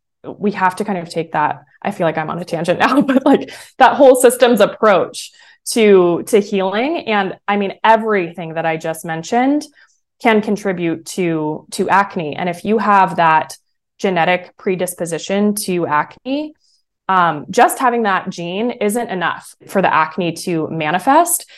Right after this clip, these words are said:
In fu-, functional medicine or alternative health, we say your genetics load the gun, but your environment,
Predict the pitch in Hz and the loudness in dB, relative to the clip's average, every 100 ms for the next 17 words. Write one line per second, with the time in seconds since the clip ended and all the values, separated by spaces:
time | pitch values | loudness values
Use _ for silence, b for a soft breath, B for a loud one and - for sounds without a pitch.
0 | B B _ 208 208 220 202 180 214 - | B B _ -2 4 4 4 2 -4 -6
1 | - 214 214 202 180 170 175 180 165 156 | -2 -2 -2 -2 -2 -2 -4 -6 -4 -4
2 | 165 165 170 160 156 165 160 160 165 160 | -6 -6 -8 -6 -2 0 0 -2 -4 -2
3 | 175 165 160 160 B B 233 196 190 185 | 0 2 0 -4 B B -6 2 4 6
4 | 175 175 170 175 180 175 175 175 175 - | 4 2 0 -4 -4 -2 -2 -4 -8 -8
5 | - - _ _ 180 175 175 170 170 165 | -6 -8 _ _ -2 2 2 2 -2 0
6 | 160 185 254 277 - 190 180 165 - 175 | 0 2 0 -2 -4 -2 -2 -2 -6 -6
7 | 170 160 160 - 170 160 160 160 160 156 | -4 -4 -8 -8 -8 -6 -6 -6 -8 -10
8 | - - | -12 -12